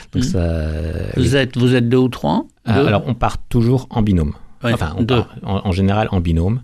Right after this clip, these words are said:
Speaker 2: Mhm.
Speaker 1: Euh, on peut partir en trinôme, mais franchement, c'est beaucoup mieux en binôme.
Speaker 2: Mhm.
Speaker 1: Euh, donc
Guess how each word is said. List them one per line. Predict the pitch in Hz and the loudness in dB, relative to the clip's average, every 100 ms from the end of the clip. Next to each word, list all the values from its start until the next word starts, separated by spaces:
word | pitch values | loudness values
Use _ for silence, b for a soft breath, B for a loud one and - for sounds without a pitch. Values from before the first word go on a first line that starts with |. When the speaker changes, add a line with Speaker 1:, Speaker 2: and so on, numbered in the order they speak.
| - | -2
Speaker 2:
Mhm. | 117 180 B - | -2 -2 B -6
Speaker 1:
Euh, | 82 78 76 | -2 0 -2
on | 80 | -2
peut | 82 | 0
partir | 78 - - 92 | 0 -2 -2 0
en | 82 | -2
trinôme, | - 87 95 | -4 -2 0
mais | 95 80 | 0 -2
franchement, | - 85 101 | -4 -4 -4
c'est | - 82 | -4 -6
beaucoup | - - - | -6 -2 0
mieux | 104 | 0
en | 87 | 0
binôme. | 78 80 98 | 0 0 0
Speaker 2:
Mhm. | 127 B B 95 B B - | -2 B B -8 B B -2
Speaker 1:
Euh, | 85 82 80 80 | 0 0 -2 -2
donc | 82 | -4